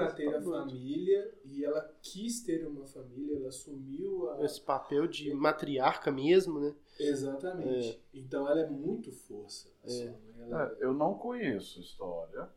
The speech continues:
Speaker 2: Você não
Speaker 3: Mas
Speaker 2: conheceu
Speaker 3: pelo
Speaker 2: minha mãe
Speaker 3: que vocês tão
Speaker 2: pessoalmente ainda?
Speaker 3: Também não.
Speaker 1: É.
Speaker 3: Mas pelo que vocês tão falando aí, ela foi a base, a sua base é a sua mãe.
Speaker 2: Não, ela não foi, não, ela é.
Speaker 3: Ela é, né?
Speaker 2: Ela
Speaker 3: Desculpa.
Speaker 2: é, ela é. Cara, mãe é um negócio muito fantástico, né? Eu sempre, toda vez que a gente vai falar sobre mãe, eu sempre falo, véi, mãe é um negócio muito sagrado.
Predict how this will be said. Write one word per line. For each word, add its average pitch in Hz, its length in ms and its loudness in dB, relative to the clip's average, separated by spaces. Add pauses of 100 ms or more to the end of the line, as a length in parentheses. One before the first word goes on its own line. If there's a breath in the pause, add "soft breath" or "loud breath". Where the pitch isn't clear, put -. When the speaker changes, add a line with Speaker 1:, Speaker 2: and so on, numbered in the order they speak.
Speaker 2:
Você - 140 -4
não 269 80 2
Speaker 3:
Mas - 100 2
Speaker 2:
conheceu 330 260 8
Speaker 3:
pelo - 120 8
Speaker 2:
minha - 20 -
mãe 277 80 6
Speaker 3:
que 262 80 2
vocês 240 160 4
tão 226 160 6
Speaker 2:
pessoalmente 190 260 6
ainda? 180 140 4
Speaker 3:
Também 170 160 2
não. 131 220 2
Speaker 1:
É. - 220 -8 (220)
Speaker 3:
Mas 131 120 -2
pelo 127 160 6
que 131 80 0
vocês 147 100 -4
tão 147 140 2
falando 123 540 2
aí, 113 680 -2 (260)
ela 110 300 2
foi 151 220 4
a 190 100 8
base, 143 560 6
a 135 40 -4
sua 175 280 2
base 151 540 4
é 190 40 6
a 185 40 4
sua 226 240 -2
mãe. 175 340 -4 (140)
Speaker 2:
Não, 151 80 2
ela 156 220 4
não 294 120 -6
foi, 143 300 -2
não, 135 120 -4
ela 190 220 -6
é. 131 140 -6
Speaker 3:
Ela 120 280 0
é, 127 140 4
né? 117 160 -4
Speaker 2:
Ela 160 200 2
Speaker 3:
Desculpa. 120 520 -6 (120)
Speaker 2:
é, 123 40 -12
ela 127 200 -4
é. 120 200 -12 (320)
Cara, 160 300 4
mãe 160 480 -4
é 196 60 -6
um 208 80 -6
negócio 170 380 -8
muito - 200 -6
fantástico, 131 640 -4
né? 175 100 2
Eu 175 80 2
sempre, 247 340 -2
toda 302 220 4
vez 233 140 -4
que 208 80 -8
a - 20 -6
gente 196 120 0
vai 190 100 2
falar 175 280 2
sobre 175 300 -2
mãe, 165 240 2
eu 180 60 2
sempre 247 260 -4
falo, 147 240 2
véi, 160 180 6
mãe 160 220 -2
é 190 60 4
um 196 80 0
negócio 180 340 -2
muito 220 200 -6
sagrado. 117 500 -10